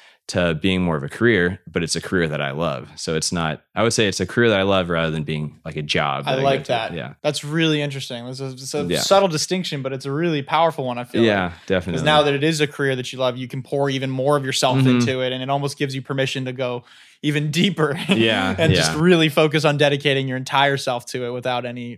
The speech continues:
Speaker 1: Absolutely.
Speaker 2: exceptions.
Speaker 1: But I still, I still definitely need to make sure that I'm not, uh, viewing, like, my career as my sole identity.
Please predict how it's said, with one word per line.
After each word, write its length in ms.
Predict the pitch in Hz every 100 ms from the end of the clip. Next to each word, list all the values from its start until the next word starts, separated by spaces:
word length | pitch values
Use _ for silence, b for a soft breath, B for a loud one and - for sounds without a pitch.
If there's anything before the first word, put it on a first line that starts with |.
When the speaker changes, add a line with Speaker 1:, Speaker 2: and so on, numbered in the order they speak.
| -
Speaker 1:
Absolutely. 520 | 92 98 - 92 85
Speaker 2:
exceptions. 320 | 80 71 -
Speaker 1:
But 120 | - 117
I 80 |
still, 420 | 123 - 165 143 123
I 80 | 120
still 300 | - 139 113
definitely 380 | 92 104 107
need 120 | 101 95
to 60 |
make 220 | 92 87 -
sure 200 | 107 101
that 120 | 82
I'm 120 | 85
not, 320 | 85 80 73 b b b b
uh, 380 | 92 80 76 76 73 _ _ _ _ _ _ -
viewing, 560 | - 120 113 107 90 82 -
like, 180 | 87 78
my 140 | 92
career 500 | 87 - 113 110 92
as 280 | 85 87 85
my 140 | 82
sole 360 | 80 - 98 85
identity. 640 | 76 71 90 76 71 76